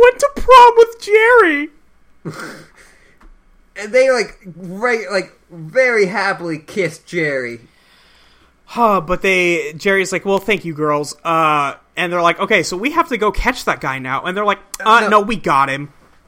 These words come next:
Speaker 2: Also, we get adorable chibis of all of the spies as
Speaker 1: Oh,
Speaker 2: they
Speaker 1: it's
Speaker 2: talk
Speaker 1: so
Speaker 2: about how
Speaker 1: good.
Speaker 2: great
Speaker 1: I'm,
Speaker 2: Jerry is.
Speaker 1: we have to cut them out and keep them and just get rid of the Jerry.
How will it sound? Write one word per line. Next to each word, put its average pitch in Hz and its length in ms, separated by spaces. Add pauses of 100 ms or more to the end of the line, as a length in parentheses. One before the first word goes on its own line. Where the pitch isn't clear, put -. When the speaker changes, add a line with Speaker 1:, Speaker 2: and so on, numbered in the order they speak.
Speaker 2:
Also, 185 240
we 185 100
get 175 260
adorable 160 480
chibis 139 400
of 143 160
all 135 200
of 117 80
the 123 120
spies 117 400
as 110 80
Speaker 1:
Oh, 226 240
Speaker 2:
they 202 60
Speaker 1:
it's - 100
Speaker 2:
talk - 100
Speaker 1:
so 254 120
Speaker 2:
about 196 100
how - 60
Speaker 1:
good. 180 260
Speaker 2:
great 147 100
Speaker 1:
I'm, 170 60
Speaker 2:
Jerry 110 320
is. 113 180
Speaker 1:
we 175 100
have 170 220
to 190 80
cut - 320
them 147 160
out 131 400
and 131 160
keep 151 300
them 123 340
and 131 280
just 139 200
get 143 120
rid 139 180
of 127 80
the 131 80
Jerry. 117 500